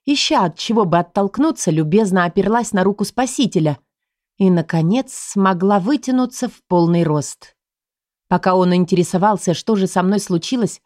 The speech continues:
я схватила его за руку и потащила вон из проклятой квартиры. "Please, go, go!" "Let's go to me!" В любой другой ситуации правила приличия ни за что бы не позволили мне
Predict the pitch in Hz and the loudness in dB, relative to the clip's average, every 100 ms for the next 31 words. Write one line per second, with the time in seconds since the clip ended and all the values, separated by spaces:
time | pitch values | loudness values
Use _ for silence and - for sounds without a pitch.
0 | _ _ _ - 196 233 - 226 233 285 | _ _ _ -4 -2 -2 -2 -4 0 2
1 | 226 196 208 208 277 190 196 185 - 226 | 4 4 2 2 2 2 2 2 2 -2
2 | 220 285 262 240 330 - 277 - 240 285 | -2 -2 -2 0 2 2 0 -2 -2 0
3 | 240 202 240 269 269 240 175 160 _ _ | 0 -2 0 -2 0 0 0 -2 _ _
4 | _ - 320 311 - 233 415 302 240 427 | _ 0 4 4 2 0 2 2 2 2
5 | 339 180 143 _ _ _ _ _ _ - | 4 2 0 _ _ _ _ _ _ 0
6 | 170 165 220 214 208 240 233 139 117 _ | 0 2 2 2 2 2 2 2 -2 _
7 | _ _ - 143 202 196 240 170 196 214 | _ _ -8 -2 0 2 2 2 2 2
8 | 226 208 220 247 247 - 226 - 226 226 | 0 0 0 2 0 0 0 0 0 0
9 | 233 220 220 262 - 254 226 294 277 294 | -2 0 0 0 0 0 2 2 0 -2
10 | - - 277 208 202 220 202 226 226 214 | -4 -2 2 4 2 0 -2 0 2 2
11 | 220 262 285 | 2 2 0